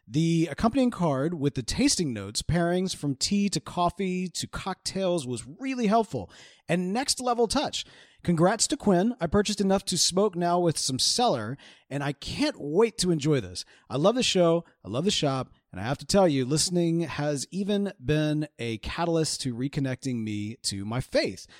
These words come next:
I love that you can listen to your show without fear of what might come across,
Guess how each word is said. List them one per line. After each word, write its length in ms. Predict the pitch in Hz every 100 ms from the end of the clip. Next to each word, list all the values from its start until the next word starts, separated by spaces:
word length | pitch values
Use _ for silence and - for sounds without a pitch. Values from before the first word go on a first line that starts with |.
| - -
I 60 |
love 220 | 147 175
that 80 | 165
you 120 | 156
can 140 | 165 156
listen 300 | 170 190 180
to 100 | 160
your 80 | 143
show 240 | - 240
without 300 | 208 143 135
fear 320 | - 180 190
of 240 | 170 143 127
what 180 | 165
might 340 | 147 151 143 -
come 200 | 147 135
across, 500 | - 180 185 175